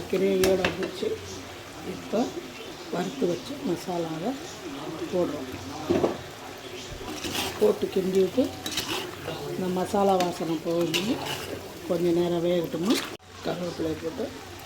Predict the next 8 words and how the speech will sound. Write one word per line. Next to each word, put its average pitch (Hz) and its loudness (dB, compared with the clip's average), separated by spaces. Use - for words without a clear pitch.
கிண்டி 175 2
விட்டு 170 4
பாருங்க, 175 0
நல்லா 180 0
வந்துச்சு. - 0
கிரேவியா 170 0
வாங்கணும். 165 -4
இந்த - -2